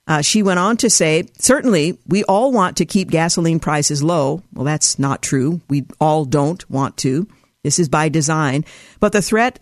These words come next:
of the crisis, the climate crisis, certainly can't wait any longer. One week later, she appeared to soften the message somewhat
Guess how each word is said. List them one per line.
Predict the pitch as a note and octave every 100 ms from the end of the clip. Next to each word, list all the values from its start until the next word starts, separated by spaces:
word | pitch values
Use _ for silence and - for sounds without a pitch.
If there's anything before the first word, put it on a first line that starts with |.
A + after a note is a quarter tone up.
| G3
of | F3+
the | G3+
crisis, | - G#3+ A#3 - D3+ -
the |
climate | F3+ F#3+ G#3 G#3
crisis, | - D#3 D3 E3+ -
certainly | G3 - -
can't | - E3 -
wait | D3+ D#3+ -
any | D#3 E3
longer. | D3+ D#3 D#3+ C3+ A#2 C3+ _ _ _ _ _ -
One | D3 F3+
week | F3+ E3+
later, | E3 F#3+ E3
she | E3+ E3
appeared | D#3 F3 E3+
to | -
soften | C#3+ - A3+ B3+ F3
the | D3+
message | D3 C3 C#3+ C#3
somewhat | F#3 F#3 D#3 C3+